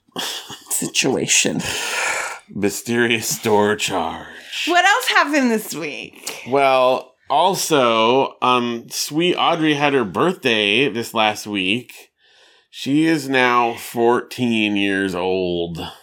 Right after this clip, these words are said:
Speaker 1: She's so cool.
Speaker 2: I know. It's, she's, like, the coolest teenager, but I,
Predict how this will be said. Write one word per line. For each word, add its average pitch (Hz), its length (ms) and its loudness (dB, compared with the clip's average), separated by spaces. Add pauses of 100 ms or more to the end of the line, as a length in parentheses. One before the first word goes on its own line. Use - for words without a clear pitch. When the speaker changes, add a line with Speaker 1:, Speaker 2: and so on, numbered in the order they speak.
(260)
Speaker 1:
She's - 400 -2
so 226 340 -2
cool. 117 800 -8
Speaker 2:
I 127 160 4
know. 90 320 0
It's, - 220 -12
she's, - 260 -10
like, 131 140 -4
the 135 80 -6
coolest 120 720 2
teenager, 90 720 -2
but 95 140 -2
I, 110 180 -4